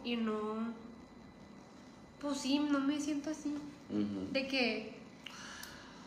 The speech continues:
Speaker 1: no sé.
Speaker 2: Y eso que ya llevas bastante, porque a mí, yo ya con lo que llevo, yo ya de repente veo a alguien y yo ya le quiero decir, "Te vas a lastimar". Pero digo, "No".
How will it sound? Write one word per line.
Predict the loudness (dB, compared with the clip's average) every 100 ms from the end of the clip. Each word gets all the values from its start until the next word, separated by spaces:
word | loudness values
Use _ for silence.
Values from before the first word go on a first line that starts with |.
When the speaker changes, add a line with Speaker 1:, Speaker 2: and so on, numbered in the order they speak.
| -2
Speaker 1:
no | 0
sé. | 2 6
Speaker 2:
Y | 8
eso | 8 8
que | 8
ya | 10
llevas | 10 8 6 4
bastante, | 4 6 4 4
porque | 4 2 4
a | 8
mí, | 8 8 8 8 8 4 -6 -8 6
yo | 12 12
ya | 12 12 10
con | 6
lo | 6
que | 6 8
llevo, | 10 10 8 6 2 2
yo | 6
ya | 6
de | 4
repente | 2 2 0 2 2
veo | 4 4
a | 2
alguien | 2 4 4 2 -4 -10 -10 4
y | 10
yo | 12
ya | 12 10
le | 6
quiero | 6 6 6
decir, | 6 2 2 2 0 -4 -12 -16 -16 -18 -18 -18 -18 -18 -4
"Te | -2 0
vas | -2 -4
a | -2
lastimar". | -2 -4 -8 -8 -6 -4 -4 -4 -8 -12 -16 -16 -16 0
Pero | 4 6
digo, | 6 4
"No". | 2